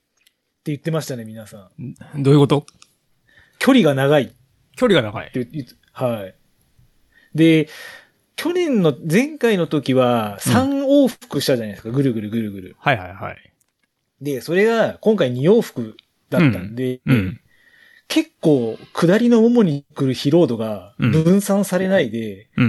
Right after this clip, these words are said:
Speaker 2: ん。
Speaker 1: 結構足に来たって言ってましたね。
Speaker 2: うーん。三種の
Speaker 1: あの、上野さんもそうですし、はい。
Speaker 2: 三種の方が良かったのかな、じゃあ。
Speaker 1: の方が、やっぱりこう、一気に下らないで、ちょびちょび登る、あの、下る感じで、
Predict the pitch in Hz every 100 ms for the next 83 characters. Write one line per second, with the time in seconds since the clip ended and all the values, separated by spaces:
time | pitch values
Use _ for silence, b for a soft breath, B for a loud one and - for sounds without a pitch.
0 | 95 - 269 240 170 113 - 180 165 -
1 | 123 - 107 - 107 - 87 90 _ _
2 | _ _ _ _ _ - 143 160 160 160
3 | 156 156 156 151 151 151 139 _ - B
4 | B B B B - - 127 156 165 135
5 | 156 _ - 123 117 107 123 113 - 107
6 | 123 98 87 - - 180 190 190 131 131
7 | 123 90 87 87 80 _ b b b b
8 | 175 202 254 285 202 220 190 170 - 214
9 | 165 - 180 233 - 202 160 160 147 156
10 | 160 139 123 220 220 165 139 127 123 131
11 | 135 127 120 120 139 143 139 139 135 127
12 | 139 139 120 107